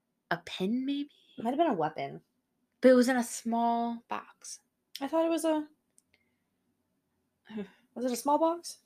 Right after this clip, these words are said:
Speaker 1: I reckon.
Speaker 2: I don't know.
Speaker 1: I recall. I'll look right now. Um,
Speaker 2: That was one of the later chapters, right?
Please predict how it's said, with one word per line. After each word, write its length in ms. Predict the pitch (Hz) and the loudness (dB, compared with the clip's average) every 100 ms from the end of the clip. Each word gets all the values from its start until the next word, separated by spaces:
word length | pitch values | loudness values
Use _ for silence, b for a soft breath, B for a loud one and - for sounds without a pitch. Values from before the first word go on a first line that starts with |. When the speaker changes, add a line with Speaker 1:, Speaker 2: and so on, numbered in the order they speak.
| _ _ _ _ | _ _ _ _
Speaker 1:
I 340 | 214 208 190 180 | 4 6 6 4
reckon. 400 | 240 - 196 240 - _ | -2 -4 -10 -12 -14 _
Speaker 2:
I 100 | 247 | -4
don't 140 | 196 226 | -4 -4
know. 100 | 226 | -4
Speaker 1:
I 100 | 220 | -6
recall. 680 | - - 285 285 156 202 220 | -8 -8 -2 0 2 0 2
I'll 380 | 180 180 180 202 | 2 2 2 0
look 240 | 196 180 | -2 -6
right 160 | 190 202 | -8 -8
now. 380 | 226 214 202 208 240 - _ - _ _ - _ _ _ _ _ _ _ 202 | -8 -8 -8 -10 -18 -20 _ -20 _ _ -20 _ _ _ _ _ _ _ -6
Um, 480 | 202 202 208 208 - _ _ _ - - | -4 -4 -6 -8 -12 _ _ _ -20 -4
Speaker 2:
That 100 | 254 | 6
was 100 | 240 | 8
one 100 | 233 | 8
of 60 | 240 | 8
the 60 | 202 | 8
later 260 | 190 196 | 6 4
chapters, 440 | 185 190 185 190 190 | 2 -2 0 -2 2
right? 400 | 196 202 226 | 4 4 4